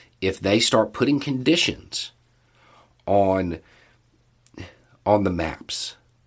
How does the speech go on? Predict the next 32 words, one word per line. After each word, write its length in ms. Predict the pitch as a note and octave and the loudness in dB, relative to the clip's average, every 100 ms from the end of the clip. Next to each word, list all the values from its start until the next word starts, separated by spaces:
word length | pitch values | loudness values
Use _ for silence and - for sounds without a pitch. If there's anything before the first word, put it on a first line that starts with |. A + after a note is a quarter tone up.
| _ _ | _ _
and 100 | F#2+ | -6
saying, 200 | G2 F#2 | -2 -2
"Oh, 180 | - A2+ | 2 2
well, 180 | F#2+ G2+ | 4 2
you're 160 | G#2 C3 | 2 2
gonna 140 | B2 | 2
give 240 | A2 F#2+ | 2 0
this 220 | G2 G#2 - | 0 -2 -2
other 280 | G#2 A2 G#2 | 0 2 2
major 400 | F#2+ G2+ G#2 G2+ | 0 0 0 0
power, 680 | - G#2 F#2 F#2+ C3 D3 - _ _ _ - - _ - | -2 -4 0 2 0 -2 -8 _ _ _ -20 -20 _ -10
you're 240 | E2+ A2 | 0 2
gonna 160 | G2+ G2+ | 2 2
give 200 | G2 F2+ | 0 -2
them 160 | F#2+ | -2
this 220 | F#2+ F2 E2+ | -2 -2 -4
land," 480 | E2+ F#2 C3+ D3+ - _ _ _ _ _ _ _ _ _ _ _ _ _ - | -4 -2 -4 -6 -12 _ _ _ _ _ _ _ _ _ _ _ _ _ -16
the 180 | G2 G#2+ | -6 -2
U 200 | G#2+ G#2 | 4 4
S 220 | F#2+ - | 4 0
is 160 | F#2 F2 | -2 -2
now 180 | E2+ E2 | -2 -4
engaged 520 | D#2 D#2 D#2 D2+ - | -4 -6 -6 -6 -8
in 200 | - E2+ | -8 -6
that 220 | F2 E2+ | -6 -4
same 540 | - G2 F2+ F2+ F2 - | -4 -2 -2 -4 -6 -8
kind 420 | - F2 D2+ D2 - | -6 -4 -4 -8 -10
of 160 | D#2 D2 | -12 -8
sphere 400 | - E2+ G2 A#2 | -6 -2 0 0
of 120 | A2+ | -2
influence, 640 | - F2 - D#2 D2 C2 - - - _ | -6 -12 -8 -8 -8 -10 -12 -14 -20 _
imperialism. 1040 | G2 E2+ - G#2 F2 D#2+ C2 - - - | -6 -6 -4 -2 0 -2 -8 -14 -18 -20